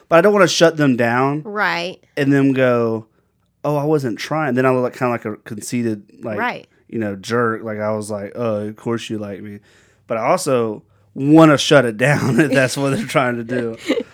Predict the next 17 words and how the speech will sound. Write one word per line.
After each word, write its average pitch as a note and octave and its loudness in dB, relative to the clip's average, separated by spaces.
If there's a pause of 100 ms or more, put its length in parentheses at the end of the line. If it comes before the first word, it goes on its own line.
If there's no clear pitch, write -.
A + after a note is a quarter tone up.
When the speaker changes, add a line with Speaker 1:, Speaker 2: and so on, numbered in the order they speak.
(160)
Speaker 1:
Uh, A#2 -4
I B2+ -10
have E3 0
not E3+ 4
spoken E3+ 2
to D3 -6
you C3+ 0
in B2 -2
twelve B2 0
years. G#2+ -4 (320)
Speaker 2:
Right. D3 -12
Speaker 1:
Two, F3 0
I B2 -4
also C#3 -2 (420)
like A2 -4
girls. A2+ -6
Like, A2 -10